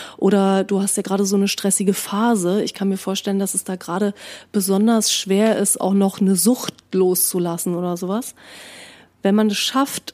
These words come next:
also glaubwürdig in die Richtung zu argumentieren, dann wird der andere sagen, „Ja, das stimmt, ich denke zwar, das hilft mir gegen Stress, aber eigentlich hilft es mir ja gar nicht wirklich und es wäre schon besser, wenn ich aufhören würde.“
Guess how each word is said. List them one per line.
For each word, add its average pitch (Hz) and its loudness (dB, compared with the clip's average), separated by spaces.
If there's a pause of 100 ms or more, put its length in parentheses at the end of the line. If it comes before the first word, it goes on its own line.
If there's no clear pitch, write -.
also 180 -4
glaubwürdig 185 0
in 202 2
die 254 4
Richtung 262 0
zu - -4
argumentieren, 180 -2 (1300)
dann 214 2
wird 214 0
der 208 -2
andere 202 2
sagen, 190 0 (340)
„Ja, 185 0
das 190 0
stimmt, 226 2
ich - -12
denke 262 2
zwar, - -6
das 202 -2
hilft 202 0
mir 196 2
gegen 190 0
Stress, - -2
aber 180 -4 (140)
eigentlich 196 2
hilft 208 0
es - -8
mir 196 2
ja 196 2
gar 185 -2
nicht 190 -2
wirklich 202 2
und 180 -2
es - -10
wäre 190 0
schon 196 2
besser, 185 -2
wenn 180 0
ich 175 -4
aufhören 180 -2
würde.“ 180 -8